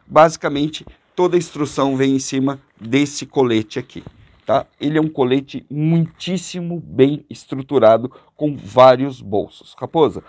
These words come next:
aproxima aqui e mostra pra eles, pra eles poderem ver a marca dele, tá? A marca dele aqui é Outdoor.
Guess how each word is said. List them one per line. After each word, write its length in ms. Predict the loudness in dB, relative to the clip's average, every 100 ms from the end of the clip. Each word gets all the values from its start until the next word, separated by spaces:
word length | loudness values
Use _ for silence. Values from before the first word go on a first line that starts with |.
| _ -6
aproxima 560 | -4 -4 -4 -4 -4 -4
aqui 300 | -2 -2 -2 _
e 80 | -2
mostra 340 | 0 0 0 -6
pra 140 | -2
eles, 220 | -4 -4
pra 140 | -8 -8
eles 140 | -6
poderem 420 | -6 -4 -2 -2
ver 280 | 0 0 0 _ _ _
a 100 | 0
marca 520 | 2 4 4 2 -6
dele, 320 | -4 -2 -4 -8 -6
tá? 220 | -6 -6 _ _ _ -6
A 80 | 0
marca 340 | 2 2 -2
dele 240 | -2 -2
aqui 260 | -2 -4 -4
é 140 | -4 -6 _
Outdoor. 680 | 0 0 0 0 2 2